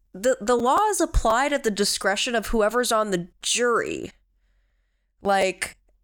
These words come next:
uh, rather than the judges. And it's not, this is, it's not based on a clearly outlined standard. So the application of the law is incredibly unpredictable. Who's on that jury? Who are the, like, at least when the judges were doing it,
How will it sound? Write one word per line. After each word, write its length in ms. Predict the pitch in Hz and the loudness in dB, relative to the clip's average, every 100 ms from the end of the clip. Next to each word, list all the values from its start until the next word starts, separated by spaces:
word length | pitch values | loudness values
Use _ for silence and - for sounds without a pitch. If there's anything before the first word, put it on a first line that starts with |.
| _ - | _ -4
uh, 440 | 233 220 185 151 - _ - | 0 2 2 0 -2 _ -4
rather 300 | 226 226 233 | 0 2 2
than 240 | 220 208 | 0 0
the 80 | 190 | 0
judges. 640 | 180 220 220 175 98 202 - _ _ - | 0 0 0 0 -2 -4 -10 _ _ -4
And 280 | 226 220 - _ _ - | -2 -2 -4 _ _ -4
it's 240 | 269 - | -2 0
not, 280 | 311 339 - - - 214 - - - | 0 0 -2 -8 -18 -16 -18 -20 -6
this 180 | 269 - | -2 -2
is, 200 | 381 370 _ | -4 -8 _
it's 160 | 302 - | -4 0
not 180 | 392 415 | -2 0
based 240 | 359 381 | 0 0
on 80 | 381 | 0
a 40 | 339 | -2
clearly 400 | - 339 339 269 | 0 0 0 0
outlined 580 | 285 247 285 269 247 - _ | 0 0 0 -2 -6 -16 _
standard. 640 | - - 349 359 190 113 147 | -6 -2 0 0 0 0 0
So 160 | - | 0
the 120 | 254 262 | -2 0
application 600 | 285 339 311 311 311 285 | -2 -2 -2 -2 -2 -2
of 80 | 254 | 0
the 80 | |
law 280 | 240 233 269 | 0 2 2
is 140 | 226 - | 0 -2
incredibly 500 | 220 - 269 277 277 | -4 -2 -2 0 0
unpredictable. 760 | 254 262 - 254 285 247 185 | 0 0 -2 0 0 0 0
Who's 260 | 185 294 311 | 2 0 2
on 200 | 302 311 | 0 2
that 200 | 302 277 | 0 0
jury? 520 | 311 311 185 90 202 - _ _ _ - | 0 0 -2 -4 -8 -12 _ _ _ -4
Who 160 | 262 | 0
are 140 | 285 294 | 2 0
the, 180 | 277 - | -2 -2
like, 400 | 254 233 226 - - - - - | 0 0 0 -4 -12 -16 -16 -4
at 180 | - 262 | 0 2
least 220 | 320 320 | 2 2
when 120 | 320 | 0
the 80 | 285 | 0
judges 440 | 220 262 247 269 226 | 2 0 0 -2 0
were 140 | 233 | -2
doing 420 | 196 220 240 269 | 0 0 0 0
it, 180 | 302 302 | 0 -2